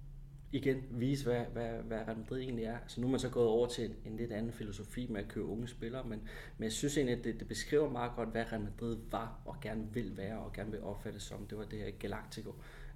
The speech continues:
Øhm, så, så det er faktisk de spillere, som man fik lov til at se i fjernsynet, det er faktisk dem, jeg gerne vil se en gang til.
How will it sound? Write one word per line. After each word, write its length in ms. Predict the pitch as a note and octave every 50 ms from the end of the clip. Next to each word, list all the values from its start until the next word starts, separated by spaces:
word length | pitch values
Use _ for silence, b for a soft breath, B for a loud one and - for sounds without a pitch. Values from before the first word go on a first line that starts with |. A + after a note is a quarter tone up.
| B -
Øhm, 360 | A2 G#2+ G#2 G2+ G2 G2 F#2+ F#2+ F#2+ F#2+ - - - - - - -
så, 200 | - - B2 G2
så 160 | - - A#2 - - - - - - - - - - - - - - - - - -
det 120 | B2 A#2+
er 80 | B2 A#2+
faktisk 300 | A#2 - C3+ B2+ - -
de 60 | C3
spillere, 400 | B2 - - - A#2 A#2 B2+ C3
som 160 | B2 A#2+ G2+ G2+ - - - - - -
man 220 | - A#2 A#2 A2+ A2
fik 140 | - A2
lov 120 | A2 A2+ A#2
til 100 | A2+ A#2
at 60 | A2
se 120 | - C3
i 60 | A2+ A#2+
fjernsynet, 400 | - A2+ A2+ A2 G#2+ A2 F#2+ -
det 60 | - A2
er 40 |
faktisk 180 | - G#2+ G#2 -
dem, 120 | G#2+ G#2
jeg 80 | G#2+ G2+
gerne 180 | - G2+ G#2+ G#2
vil 100 | G#2 -
se 120 | - G2+
en 140 | - F2+ F2
gang 180 | - - - -
til. 120 | - -